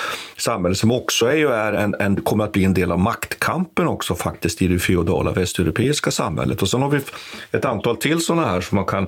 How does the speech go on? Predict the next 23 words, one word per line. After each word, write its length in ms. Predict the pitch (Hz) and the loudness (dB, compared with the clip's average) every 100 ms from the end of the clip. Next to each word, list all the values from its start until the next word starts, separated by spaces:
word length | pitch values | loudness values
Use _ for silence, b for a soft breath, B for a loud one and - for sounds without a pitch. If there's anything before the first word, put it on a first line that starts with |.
| B B | B B
kan 160 | - 104 | -2 0
nämna, 320 | 120 101 90 | 0 0 0
bland 240 | 98 101 98 | 2 0 0
tyska 520 | 123 - - 101 95 - | 0 0 0 -2 -2 -4
orden, 520 | - 82 - 135 156 147 - | 0 0 2 0 0 -4 -10
som 180 | - 117 | -4 -2
är 40 | |
kanske 300 | 110 113 - | 0 -2 2
mest 400 | 110 120 165 - | 2 2 0 0
egentligen 500 | 135 95 90 - 92 - | 0 0 -2 -2 -2 0
berömd 420 | 95 90 78 62 | 0 2 0 0
därför 280 | 71 - - | -2 -2 -4
att 60 | |
den 160 | - 80 | -2 2
ju, 180 | 87 82 B B B B _ _ - - - - | 2 0 B B B B _ _ -20 -18 -8 0
eh, 280 | 110 95 | 2 2
har 120 | 104 104 | 0 0
sin 160 | 104 | 2
verksamhet 600 | 98 92 - 90 95 90 | 2 0 0 2 2 0
så 140 | - - | -2 -2
småningom 320 | 120 104 104 | 0 2 2
i 60 | |
Baltikum. 640 | 101 151 - - - 95 | 2 -2 -2 -2 0 -2